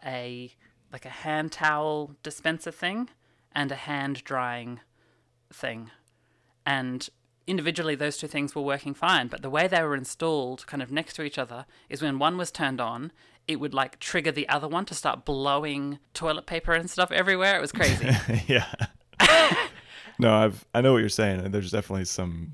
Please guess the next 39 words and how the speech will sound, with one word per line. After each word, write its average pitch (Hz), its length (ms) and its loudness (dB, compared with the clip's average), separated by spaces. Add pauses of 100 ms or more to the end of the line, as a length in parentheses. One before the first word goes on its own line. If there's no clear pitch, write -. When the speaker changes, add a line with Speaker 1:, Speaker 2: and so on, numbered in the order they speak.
Speaker 2:
some - 240 -8
gifs - 560 -6
that 95 160 -2
are 85 120 -4
out 92 220 -4
there. 85 380 -6 (180)
Uh, 80 360 -4
w-, - 220 -12 (120)
I 120 80 0
think 135 220 0
w-, 113 120 -6 (220)
one 113 300 -4
of 110 60 -4
the 107 80 -2
ones 104 220 -4
I'll 107 180 -4
use 104 280 -6
in 90 100 -10
my 80 140 -8
slides 92 420 -4
a 98 60 -8
lot, 78 380 -8
you 92 100 -8
know, 80 80 -8
when 87 100 -10
I'm 87 80 -10
presenting 87 460 -8
on 87 160 -10
testing - 460 -10
is, - 160 -12
like, 78 360 -10 (500)
there's 92 180 -4
two 117 200 2
windows, 92 720 -2 (400)
and 92 100 -2
individually 98 560 2
each - 260 -6
window 92 340 -2
opens, 87 580 -2